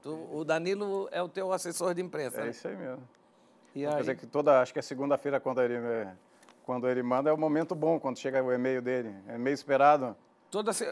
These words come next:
Speaker 1: eu tô vendo muita gente de fora, as meninas aqui deram tempo. Você tem dificuldade de botar mulher de Florianópolis no teu
Speaker 2: Não,
Speaker 1: site?
Speaker 2: não tem dificuldade nenhuma, né? Mas realmente a gente tem fotografado mais modelos de fora, né? Tem muita mulher de Camburu,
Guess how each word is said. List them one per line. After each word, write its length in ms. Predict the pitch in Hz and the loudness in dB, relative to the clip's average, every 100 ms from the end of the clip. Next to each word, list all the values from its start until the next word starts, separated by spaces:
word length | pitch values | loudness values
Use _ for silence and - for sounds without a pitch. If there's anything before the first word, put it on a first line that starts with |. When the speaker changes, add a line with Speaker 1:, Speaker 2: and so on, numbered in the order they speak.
| - | -6
Speaker 1:
eu 80 | 180 | -4
tô 120 | 214 | -4
vendo 180 | 208 240 | -2 -2
muita 240 | 240 240 | -4 -4
gente 240 | 214 240 202 | -4 -4 -8
de 80 | 214 | -10
fora, 340 | - 269 214 | -6 -4 -2
as 80 | 175 | -4
meninas 440 | 196 202 220 196 | -4 -6 -4 -4
aqui 180 | 190 226 | -4 -2
deram 260 | 202 196 156 | -2 0 -2
tempo. 380 | 196 247 247 185 | -6 -6 -6 -10
Você 220 | 185 240 | -8 -8
tem 160 | 277 | -4
dificuldade 480 | 294 - 247 202 233 | -6 -6 -8 2 2
de 60 | 208 | 2
botar 240 | 196 208 | -2 0
mulher 240 | 208 196 202 | 0 0 -2
de 60 | |
Florianópolis 580 | 151 190 170 175 190 175 | -4 -2 -2 -2 -4 -6
no 60 | 185 | -10
teu 160 | 170 160 | -8 -4
Speaker 2:
Não, 60 | |
Speaker 1:
site? 180 | 294 254 | 0 2
Speaker 2:
não 60 | 247 | 2
tem 160 | 208 | -2
dificuldade 560 | 175 190 - 135 147 175 | -2 -6 -2 4 4 4
nenhuma, 360 | 220 220 165 | -2 0 0
né? 140 | 127 131 | 0 0
Mas 240 | 127 123 110 | 2 2 2
realmente 520 | 131 135 147 - 170 | 0 2 0 0 2
a 100 | 147 | 2
gente 140 | 143 | 2
tem 140 | - 151 | -2 -4
fotografado 680 | 147 139 135 127 139 135 | -2 0 2 2 4 2
mais 400 | 131 127 143 170 | 2 2 2 0
modelos 480 | 160 151 127 135 151 | -2 -2 0 -2 -2
de 80 | 170 | -8
fora, 380 | - 196 139 113 | -4 -2 -2 -2
né? 220 | 113 110 | -8 -14
Tem 100 | - 131 | -10 -4
muita 300 | 147 175 180 | 0 2 2
mulher 240 | 139 143 | 2 2
de 80 | 143 | 2
Camburu, 540 | 143 131 139 143 208 | -2 -2 0 0 -2